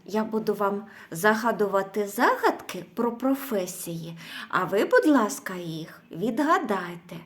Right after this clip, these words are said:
Патрулює вулиці, затримує злочинців, стежить за порядком.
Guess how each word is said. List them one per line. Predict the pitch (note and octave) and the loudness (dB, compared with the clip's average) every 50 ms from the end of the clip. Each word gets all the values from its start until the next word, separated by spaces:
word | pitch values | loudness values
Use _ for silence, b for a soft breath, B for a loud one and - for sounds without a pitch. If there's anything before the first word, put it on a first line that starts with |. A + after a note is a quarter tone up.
| B B B B B B B B B B B _ | B B B B B B B B B B B _
Патрулює | - G3 A#3 A#3 - - G#4 A4+ B4 C5 B4+ F#4 D#4 C4+ B3+ B3+ A#3+ A3 A3 A#3 A3+ A#3 A#3 B B B B B | 2 2 2 2 4 8 10 10 10 10 8 8 6 6 6 4 4 2 2 0 0 -2 -6 B B B B B
вулиці, | E3+ E3 F#3 G3 F#3+ G3 G3 F#3+ G#3 G#3+ G#3+ - - - F#4+ G#4+ G4 - - | -10 -4 -2 0 2 2 4 4 4 4 2 0 0 0 2 2 2 -2 -6
затримує | G#3+ E3 G#3 G3+ G3 - - - F3 F#3 C4+ F#4 G#4+ G#4 D4+ A3 F#3 F3 - - | -4 -2 0 0 0 -2 -4 -2 0 2 4 4 4 4 4 2 0 -2 -6 -10
злочинців, | F3 F3 F#3+ F#3+ A#3 F4 G4+ - - - C#4 B3+ A#3+ A#3 A#3 - - - G#3 G#3+ - B B B B | -8 -6 -2 2 2 2 2 2 0 0 2 2 2 2 0 -2 -4 -4 -4 -4 -6 B B B B
стежить | - - - - F#3+ G3+ - B4+ B4+ G4+ D#4 A3+ - - - - - | -12 -12 -2 2 4 6 6 6 6 6 4 2 2 -2 -10 -16 -14
за | - E3+ G3+ G3 G#3 | -8 -4 -2 -2 -2
порядком. | G#3+ - - D#4+ F4+ F4+ C#4+ C4+ A3 A3 A3 A3 - - - A3+ A#3 B3 | -2 -4 -2 0 0 2 2 2 2 2 0 -2 -6 -8 -6 -4 -4 -4